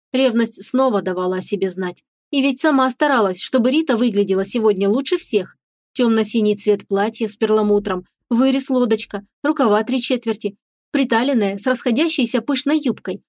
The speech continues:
волосы уложены короной вокруг головы.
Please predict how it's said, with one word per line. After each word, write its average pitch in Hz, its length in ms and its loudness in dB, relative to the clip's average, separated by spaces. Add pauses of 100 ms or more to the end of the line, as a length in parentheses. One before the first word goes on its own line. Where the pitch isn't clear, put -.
(200)
волосы 254 480 2
уложены 196 440 2
короной 226 460 2
вокруг 208 340 0
головы. 190 460 0